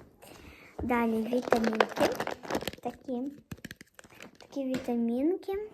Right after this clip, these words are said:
Такий блокнотик.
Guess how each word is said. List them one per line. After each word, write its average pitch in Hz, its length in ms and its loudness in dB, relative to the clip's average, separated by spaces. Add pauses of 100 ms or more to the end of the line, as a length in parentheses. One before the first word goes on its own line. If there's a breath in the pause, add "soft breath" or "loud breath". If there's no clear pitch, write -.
(880 loud breath)
Такий 262 280 0
блокнотик. 247 1000 0